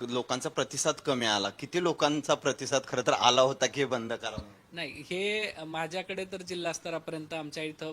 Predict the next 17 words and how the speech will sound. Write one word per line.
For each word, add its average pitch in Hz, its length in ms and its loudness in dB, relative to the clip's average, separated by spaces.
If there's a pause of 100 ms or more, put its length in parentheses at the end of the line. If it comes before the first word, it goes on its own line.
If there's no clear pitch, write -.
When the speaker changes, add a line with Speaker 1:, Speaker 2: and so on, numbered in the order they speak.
(100)
Speaker 2:
फक्त 165 220 -14
पाच 165 420 -6
लाभार्थ्यांनी 151 640 -6
सांगितलं 139 420 -10
की 175 300 -10
आम्हाला 151 340 -6
स्वतःहून 147 460 -8
लाभ 139 240 -6
सोडायचा 143 500 -6
आहे, 117 200 -10
त्याच्यामुळे 151 540 -18 (100)
फारच 151 320 -6
तो 175 60 -6
अल्प 160 240 -4
प्रतिसाद 151 520 -10
मिळाला 113 280 -16
होता. - 180 -20